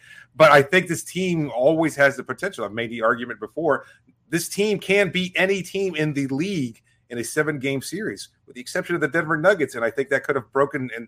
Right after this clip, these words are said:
in some other ways, maybe in Miami's favor. And I've said this for a number of years. So I look, I, I just think Miami is fine. I think Boston is fine. I think Milwaukee's fine. A-, aside from that, I, I'm, I don't look at the West. I don't think the Timberwolves are gonna win a championship. They might win a lot of games during the regular season.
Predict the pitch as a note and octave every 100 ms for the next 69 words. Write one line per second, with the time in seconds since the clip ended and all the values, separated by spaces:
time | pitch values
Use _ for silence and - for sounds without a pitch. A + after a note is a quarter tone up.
0 | - G#2+ - C3+ C#3 C#3 C3 E3 C3+ B2
1 | B2+ C3 C3 A#2 A#2+ B2+ A#2+ - D3+ D3
2 | A2+ - _ _ F#2+ G2 B2+ B2 B2 -
3 | A#2+ A#2 C3+ C3+ C3 F3+ A#3 C3 E3+ F#3+
4 | C4+ - - _ _ _ C#3+ D#3 D#3 F#3+
5 | - A3+ - D#3 D#3 E3+ G3 F3+ C#3 -
6 | C3+ C#3+ C#3+ A#2+ A2 B2 - _ _ A#2+
7 | C#3 C#3 C#3 - C3 C3 A2+ F2+ F#2 G#2
8 | B2+ B2+ - A#2+ A#2+ A#2 _ _ _ _
9 | - C3+ - C3+ F3 G3+ G3 E3+ F3+ D3
10 | D#3 - F#3 A3+ - F3 B3 A#3 D#3 B2+
11 | F#3+ A3 - - _ _ _ _ _ -
12 | G#3 C4 G#3+ - E3+ A3 G#3 D3+ C#3+ C3
13 | A#2+ B2+ - B2+ C3 C#3+ - F3+ D3+ C3
14 | C#3 C#3 C#3 C#3 C#3 C3+ B2+ B2+ A2 A#2
15 | E3 G3 - C#3 C#3 E3